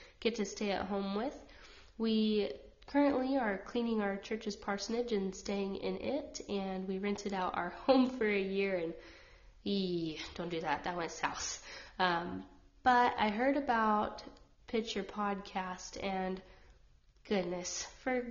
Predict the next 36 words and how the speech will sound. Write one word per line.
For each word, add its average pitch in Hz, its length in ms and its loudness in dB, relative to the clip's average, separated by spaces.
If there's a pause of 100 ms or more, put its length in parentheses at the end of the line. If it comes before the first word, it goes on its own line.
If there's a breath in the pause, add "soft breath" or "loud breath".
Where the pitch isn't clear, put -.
(180)
quite 277 280 4
a 226 40 4
while 220 280 4
now, 214 180 4
I've 196 180 4
either 185 600 -2
gone 247 300 2
back 220 240 0
and 208 100 0
forth 208 260 -4
between 190 300 -2
starting 214 340 0
a 185 40 2
YouTube 269 560 2
channel 254 520 2 (300 loud breath)
or 170 80 2
doing 226 300 4
a 208 40 4
podcast 247 800 -2
or 214 80 2
doing 240 460 4 (420 loud breath)
a 190 60 0
podcast 220 800 -2 (340 loud breath)
while 220 240 6
I 277 140 6
show 285 220 4
myself 269 460 12
<laughs> - 0 -
on 269 200 10
YouTube. 262 600 0 (420 loud breath)
Um, 202 560 2 (440)
but 233 120 0
my 240 100 0
podcast 277 600 2
idea 202 480 4
is 190 560 0